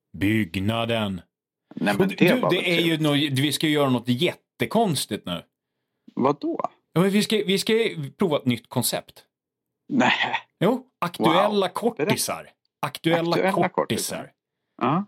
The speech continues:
Speaker 2: ja,
Speaker 1: Så
Speaker 2: ja.
Speaker 1: aktuellt det
Speaker 2: Vad,
Speaker 1: kan
Speaker 2: vad
Speaker 1: bli.
Speaker 2: kan
Speaker 1: Vi är ju
Speaker 2: det
Speaker 1: inte
Speaker 2: innebära?
Speaker 1: skitaktuella, så att nu är det ju
Speaker 2: Ja, men
Speaker 1: flera veckor sedan det här hände som vi ska prata om
Speaker 2: Ja, men
Speaker 1: idag.
Speaker 2: ändå
Speaker 1: Men
Speaker 2: då.
Speaker 1: tanken var väl lite grann att vi ska göra någonting som är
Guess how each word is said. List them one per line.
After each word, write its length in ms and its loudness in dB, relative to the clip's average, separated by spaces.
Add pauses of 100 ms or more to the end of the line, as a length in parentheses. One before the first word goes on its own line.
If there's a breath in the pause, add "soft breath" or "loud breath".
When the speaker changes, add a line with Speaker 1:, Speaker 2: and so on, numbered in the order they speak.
Speaker 2:
ja, 120 4
Speaker 1:
Så 100 4
Speaker 2:
ja. 60 6
Speaker 1:
aktuellt 380 0
det 80 -4
Speaker 2:
Vad, 100 6
Speaker 1:
kan 100 2
Speaker 2:
vad 80 4
Speaker 1:
bli. 100 0
Speaker 2:
kan 120 0
Speaker 1:
Vi 0 -
är 40 -4
ju 60 2
Speaker 2:
det 100 2
Speaker 1:
inte 120 -2
Speaker 2:
innebära? 220 2
Speaker 1:
skitaktuella, 760 -2
så 140 -4
att 100 -6
nu 280 4
är 60 2
det 60 2
ju 400 0
Speaker 2:
Ja, 160 -2
men 100 -10
Speaker 1:
flera 240 0
veckor 320 -2
sedan 180 -4
det 80 0
här 160 0
hände 380 -6 (200)
som 160 -2
vi 80 -4
ska 120 -4
prata 280 0
om 40 4
Speaker 2:
Ja, 40 2
men 40 -2
Speaker 1:
idag. 280 -2
Speaker 2:
ändå 180 -2
Speaker 1:
Men 20 2
Speaker 2:
då. 320 -4
Speaker 1:
tanken 360 -2
var 160 0
väl 100 0
lite 180 -2
grann 160 0
att 140 -4
vi 80 -2
ska 240 -2
göra 360 2
någonting 340 -2
som 180 2
är 220 0